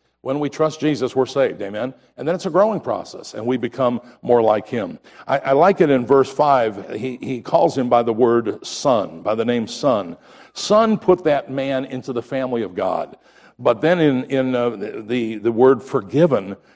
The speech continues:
uh, in that same verse, put him into fellowship with God.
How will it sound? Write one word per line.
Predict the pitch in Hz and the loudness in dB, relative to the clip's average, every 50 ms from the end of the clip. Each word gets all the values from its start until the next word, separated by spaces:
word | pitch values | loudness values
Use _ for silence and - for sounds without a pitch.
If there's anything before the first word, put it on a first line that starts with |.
| _ _ - | _ _ -6
uh, | 113 113 - | -6 -4 -2
in | 127 127 123 | -2 -2 0
that | 117 107 | -2 -2
same | - - 151 147 156 147 | -2 -2 -2 0 0 0
verse, | 117 113 110 110 101 - - _ _ _ | 0 0 0 0 -2 -4 -10 _ _ _
put | - 156 - | 0 0 0
him | 101 143 139 131 131 | 2 0 0 0 -2
into | 127 135 131 127 - 131 127 120 | -4 -6 -8 -6 -4 -4 -4 -4
fellowship | 117 - - 156 147 139 135 110 - - 120 104 - - _ _ _ _ _ _ _ _ _ - | -4 -6 -6 -6 -4 -2 -4 -4 -4 -6 -6 -6 -6 -8 _ _ _ _ _ _ _ _ _ -6
with | 110 104 - - | -6 -6 -4 -4
God. | 113 101 92 - - - - | -4 -4 -4 -6 -8 -14 -18